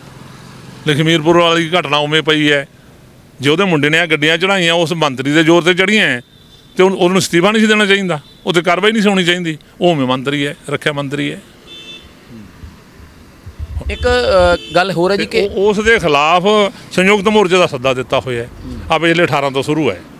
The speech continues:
Speaker 2: ਹੂੰ।
Speaker 1: ਵੀ ਸਾਰੇ ਭਾਈ ਜ਼ਿਲ੍ਹਿਆਂ ਦੇ ਵਿੱਚ, ਪੂਰੇ ਭਾਰਤ ਦੇ ਵਿੱਚ ਤੁਸੀਂ ਕਨਵੈਨਸ਼ਨਾਂ ਕਰੋ, ਕਾਨਫਰੰਸਾਂ ਕਰੋ, ਤੇ ਇਕੱਤੀ ਤਰੀਕ ਨੂੰ ਪੂਰੇ ਭਾਰਤ ਦੇ ਵਿੱਚ ਚੱਕਾ ਜਾਮ ਕਰੋ, ਰੇਲਾਂ ਜਾਮ ਕਰ ਦਿਓ, ਸੜਕਾਂ ਜਾਮ ਕਰ ਦਿਓ, ਉਹ ਸੱਦਾ ਆਇਆ ਹੋਇਆ ਹੈ।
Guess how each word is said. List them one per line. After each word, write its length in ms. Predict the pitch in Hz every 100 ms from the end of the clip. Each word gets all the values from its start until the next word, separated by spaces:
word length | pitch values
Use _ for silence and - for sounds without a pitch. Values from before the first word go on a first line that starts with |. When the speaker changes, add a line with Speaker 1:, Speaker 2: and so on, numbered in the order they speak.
| 139
Speaker 2:
ਹੂੰ। 140 | 135 117 - - -
Speaker 1:
ਵੀ 120 | 156
ਸਾਰੇ 300 | 135 175 214
ਭਾਈ 200 | 196 180
ਜ਼ਿਲ੍ਹਿਆਂ 260 | 147 175 202
ਦੇ 100 | 185
ਵਿੱਚ, 180 | 165 151
ਪੂਰੇ 260 | 175 196
ਭਾਰਤ 240 | 185 190 156
ਦੇ 120 | 147
ਵਿੱਚ 300 | 135 110 104 - - - - 185
ਤੁਸੀਂ 320 | 165 180 160
ਕਨਵੈਨਸ਼ਨਾਂ 580 | 165 156 170 185 190 170
ਕਰੋ, 320 | 170 165 160
ਕਾਨਫਰੰਸਾਂ 640 | 170 160 156 175 160 175
ਕਰੋ, 320 | 160 160 156 160 - - - - - -
ਤੇ 80 | 185
ਇਕੱਤੀ 400 | 170 190 - 226
ਤਰੀਕ 300 | 196 220 196
ਨੂੰ 340 | 202 147 104 -
ਪੂਰੇ 220 | 202 226
ਭਾਰਤ 280 | 220 214 165
ਦੇ 100 | 170
ਵਿੱਚ 200 | 170 143
ਚੱਕਾ 300 | 151 - 139
ਜਾਮ 220 | 131 127
ਕਰੋ, 260 | 127 120 120 - - 143
ਰੇਲਾਂ 240 | 151 151
ਜਾਮ 200 | 147 139
ਕਰ 160 | 143 131
ਦਿਓ, 140 | 139
ਸੜਕਾਂ 320 | 151 147 147
ਜਾਮ 200 | 139 135
ਕਰ 180 | 127 135
ਦਿਓ, 200 | 127 135 - - - - - 196
ਉਹ 60 |
ਸੱਦਾ 240 | 180 135 120
ਆਇਆ 180 | 113 110
ਹੋਇਆ 200 | 113
ਹੈ। 60 | 117